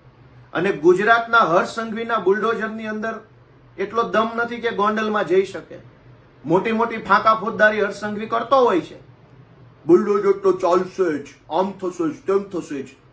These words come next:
મોકલભાઈ તારું બુલડોઝર ગોંડલમાં, જો તારામાં ને તારા બુલડોઝરમાં દમ હોય તો. ગોંડલની અંદર એક છોકરાની હમણાં હત્યા થઈ ગઈ, આ છોકરાને માર્યો, એની પહેલા એક દલિત સમાજના છોકરાને માર્યો. ગોંડલમાં જ કેમ?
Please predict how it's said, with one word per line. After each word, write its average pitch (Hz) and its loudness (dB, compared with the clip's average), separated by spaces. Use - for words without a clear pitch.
મોકલભાઈ 233 0
તારું 247 2
બુલડોઝર 247 0
ગોંડલમાં, 233 -2
જો 233 -2
તારામાં 220 2
ને 220 -8
તારા 214 -2
બુલડોઝરમાં 202 -4
દમ 185 2
હોય 175 -4
તો. - -18
ગોંડલની 247 2
અંદર 254 -2
એક 240 -4
છોકરાની 226 -6
હમણાં 208 -2
હત્યા 220 -4
થઈ 196 -2
ગઈ, 170 0
આ 190 -4
છોકરાને 196 -6
માર્યો, 180 0
એની 180 -6
પહેલા 190 -2
એક 180 -6
દલિત 196 -4
સમાજના 196 -8
છોકરાને 185 -8
માર્યો. 170 -4
ગોંડલમાં 320 -2
જ - -20
કેમ? 147 -10